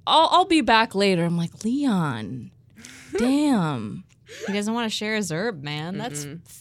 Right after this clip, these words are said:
Speaker 3: his prerogative.
Speaker 2: His herb.
Speaker 1: Maybe that's why all the zombies are swarming.
Speaker 3: <laughs> Yeah, they want that herb.
Speaker 2: It's rare. There's limited
Speaker 1: I
Speaker 2: quantities
Speaker 1: like
Speaker 2: of
Speaker 1: that
Speaker 2: herb
Speaker 1: they,
Speaker 2: out there.
Speaker 1: um, by the way, the green herb is not like, oh, you know, sometimes there's, like, a little icon in, like, games a lot of the time.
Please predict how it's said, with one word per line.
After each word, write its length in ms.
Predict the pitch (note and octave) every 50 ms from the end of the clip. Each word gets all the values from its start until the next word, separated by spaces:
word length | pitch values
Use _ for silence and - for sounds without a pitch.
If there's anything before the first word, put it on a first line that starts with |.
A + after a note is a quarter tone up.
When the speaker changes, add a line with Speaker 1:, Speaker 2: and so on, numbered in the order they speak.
| - _ _
Speaker 3:
his 240 | - - F3 G3 G3
prerogative. 840 | - - F#3 E3 E3 F3+ G#3+ G#3 F3+ D#3 C#3+ C#3+ C#3+ D3 D3+ - - -
Speaker 2:
His 140 | - D#3 C#3+
herb. 540 | D3+ D3+ D#3+ F3 F3+ F3+ F3 E3+ E3+ D3+ C3+
Speaker 1:
Maybe 220 | G#3 G3+ G3+ F3+ F3+
that's 260 | F#3 A3+ C4+ F#4+ -
why 180 | G3 F3+ D#3
all 240 | D3+ D3+ E3 E3+ D#3
the 120 | D3+ E3+ D#3+
zombies 540 | E3+ D3+ D3+ D#3+ D#3 D3 D3 D3 D3+ D#3+
are 240 | D#3+ C#3 C#3 C#3+ - -
swarming. 800 | - - - - D#3+ D#3+ D#3+ D#3+ D3 E3 E3 C#3 B2 A#2 E3 -
Speaker 3:
<laughs> 60 | _ _ _ _
Yeah, 200 | A3+ D#4 D#4 G3+ - - _ - _ _ _
they 100 | F3 E3
want 200 | D#3+ D#3 D#3+ -
that 180 | - D#3+ C#3+ D3
herb. 180 | D3 D3+ D#3
Speaker 2:
It's 220 | D#3 - D3 - -
rare. 840 | F#3 F3 E3+ G#3+ D4+ B4 B4 F4+ A3+ F3 D#3+ D#3 F#3 A#3 C4 B3 - _ _
There's 240 | A3 A#3 C4 - -
limited 400 | A3 G#3+ A#3 D4+ F#4 F#4 D#4+ D4+
Speaker 1:
I 20 |
Speaker 2:
quantities 460 | - - - C#4 - D4 F#4 G#4 G4+
Speaker 1:
like 180 | F#4+ C5+ D5 -
Speaker 2:
of 80 | B4 -
Speaker 1:
that 160 | D#5 D5+ -
Speaker 2:
herb 80 | B4+
Speaker 1:
they, 260 | B4 C5+ B4 A#4+ A#4 A4+
Speaker 2:
out 40 | -
there. 80 | D#4 D4+ D#4+
Speaker 1:
um, 160 | D#4+ D#4 D4+
by 300 | C#4 C#4+ C#4+ D4 D#4 D#4+
the 120 | C#4 C#4+ C4+
way, 400 | A#3+ A#3+ B3 B3 A#3+ A3+ F3+ - _ _
the 120 | G3+ A#3
green 500 | G3 F3+ - G#3+ A#3 B3+ C4 D4 C#4 B3 -
herb 540 | - G#3 A3 A3 G#3+ F#3+ E3 D#3+ D#3+ D#3 - - - _ - A3+ B3+ -
is 240 | A#3+ B3 G#3+ G3 A3+
not 300 | A#3+ B3 C4 C4+ - A3+
like, 260 | A#3+ A3+ G#3+ G#3+ -
oh, 300 | - A#3+ A#3 A3+ G#3+ G3+
you 140 | G3+ G3+ A#3+
know, 160 | A#3+ A#3+ A#3 A3+
sometimes 320 | - A#3+ G#3+ A3+ G#3+ G3
there's, 140 | F#3 F3+ E3+
like, 140 | F3 F3+ -
a 20 |
little 200 | E3 F3 D#3+ - -
icon 460 | D3 D#3 D#3 D3+ - - E3 D#3+ D#3
in, 100 | D#3 D3
like, 180 | D3 D3 D3+ C#3
games 300 | - C#3+ D3+ D3 D#3 D#3+
a 60 | D#3
lot 160 | C3+ C#3+ C#3+
of 80 | D#3 D#3
the 60 | E3
time. 200 | - F#3 F3+ F3